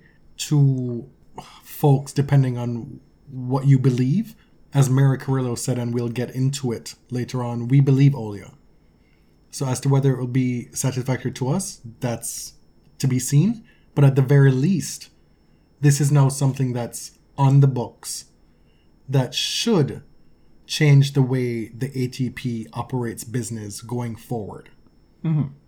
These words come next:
Speaker 2: Now, there are some questions, right? My first question is, great, why did it take so long? Why did it happen after he headlined the Laver Cup? Why is Laver Cup not mentioned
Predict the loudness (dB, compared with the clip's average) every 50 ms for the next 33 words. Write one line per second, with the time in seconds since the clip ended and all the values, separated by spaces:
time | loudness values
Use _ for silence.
0 | _ _ _ _ _ -4 -2 0 2 2 0 0 0 2 4 4 4 4 2 0
1 | 0 0 0 0 0 0 0 -2 -2 -4 -4 0 2 2 2 2 2 -2 -2 -4
2 | -12 -16 -16 -16 -18 -12 -8 -6 -4 -2 -4 -4 -6 _ -16 -16 -16 _ _ _
3 | -4 -2 0 0 0 0 2 0 0 0 0 -2 -2 -2 -2 -2 -2 -2 -2 -2
4 | -2 -4 -4 -4 -6 -10 _ _ _ _ _ _ _ _ _ _ _ -4 -2 0
5 | 0 0 0 -2 -4 -8 -16 _ _ _ _ -4 -2 -2 -2 -2 -4 -6 -6 -6
6 | -4 -2 -2 -2 -2 -2 -2 -2 -2 -2 -6 -8 -12 -14 -20 _ _ _ _ _
7 | _ _ _ _ _ _ _ _ _ _ _ -10 -8 -4 -2 -2 0 0 2 2
8 | 0 0 0 0 0 0 0 -2 -2 -2 -4 -4 -4 -4 -4 -4 -4 -4 -6 -8
9 | -10 -14 _ _ _ -20 _ _ -4 -2 -2 -2 -2 -6 -6 -2 -2 0 0 0
10 | -2 -2 -4 -6 -8 _ _ _ _ -18 -18 -14 -8 -4 -2 -2 0 0 0 -2
11 | 0 0 0 2 2 2 0 0 0 0 0 -2 -2 -6 -10 -6 -4 -2 0 0
12 | 2 2 0 0 -2 -6 -10 -12 -20 _ _ _ _ _ _ _ _ _ _ _
13 | _ _ _ _ _ _ _ -10 -6 -4 -2 -2 0 0 0 -2 -2 0 0 0
14 | 0 0 -2 -4 -2 -2 -2 -2 0 0 -2 -2 -2 0 0 0 2 2 2 2
15 | 0 0 0 2 2 0 -2 -2 -6